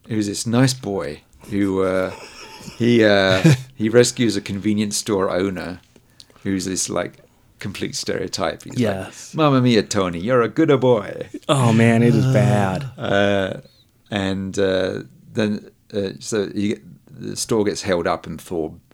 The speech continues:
Speaker 1: beats on the two guys and chucks them out. And then,
Speaker 3: Yeah.
Speaker 1: then he gets run over,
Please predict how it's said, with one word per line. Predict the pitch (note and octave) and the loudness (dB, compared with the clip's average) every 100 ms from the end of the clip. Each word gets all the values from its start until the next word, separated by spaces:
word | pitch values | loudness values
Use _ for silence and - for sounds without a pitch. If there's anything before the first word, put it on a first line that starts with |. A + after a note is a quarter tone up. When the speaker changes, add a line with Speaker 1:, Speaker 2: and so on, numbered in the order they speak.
| _ _ _ _ | _ _ _ _
Speaker 1:
beats | G#2+ F2+ - F#2 | -10 -8 -10 -10
on | F2+ | -10
the | E2 | -10
two | - F2 | -10 -10
guys | F2 D#2+ D#2+ E2 | -8 -8 -8 -10
and | E2+ | -12
chucks | E2 - | -12 -12
them | - | -12
out. | E2+ D#2 - | -10 -10 -10
And | - | -12
then, | F2 E2+ E2 | -10 -10 -4
Speaker 3:
Yeah. | B2+ G#2 - | -2 -2 -4
Speaker 1:
then | F#2+ | -6
he | F#2 G2 | -4 -2
gets | F2+ F2+ | -4 -4
run | F#2 | -6
over, | E2 F2+ D#2+ E2 | -4 -6 -6 -8